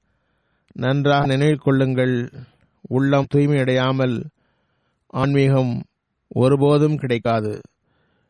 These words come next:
உள்ளத்தில் தூய்மை உருவாகிவிட்டால், முன்னேற்றத்திற்காக சிறப்பான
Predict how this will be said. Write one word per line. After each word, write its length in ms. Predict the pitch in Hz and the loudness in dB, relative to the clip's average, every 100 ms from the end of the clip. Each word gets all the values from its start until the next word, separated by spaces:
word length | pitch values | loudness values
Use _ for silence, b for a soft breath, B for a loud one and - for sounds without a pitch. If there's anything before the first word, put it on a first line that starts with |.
| _ | _
உள்ளத்தில் 600 | - 123 135 135 139 139 120 | -4 0 2 0 0 -4 0
தூய்மை 420 | 139 139 139 139 143 - - _ _ | 2 2 2 0 -2 -6 -16 _ _
உருவாகிவிட்டால், 920 | 120 131 139 135 135 135 113 131 131 113 170 - _ _ _ _ _ _ | -2 0 2 0 0 -2 0 2 2 0 -6 -20 _ _ _ _ _ _
முன்னேற்றத்திற்காக 960 | - 127 135 143 127 139 135 139 135 135 131 113 - _ - - _ _ _ | -4 0 0 0 0 -2 -2 0 0 2 2 0 -6 _ -8 -8 _ _ _
சிறப்பான 720 | - - 143 143 - 143 143 | -20 -4 0 0 0 -2 0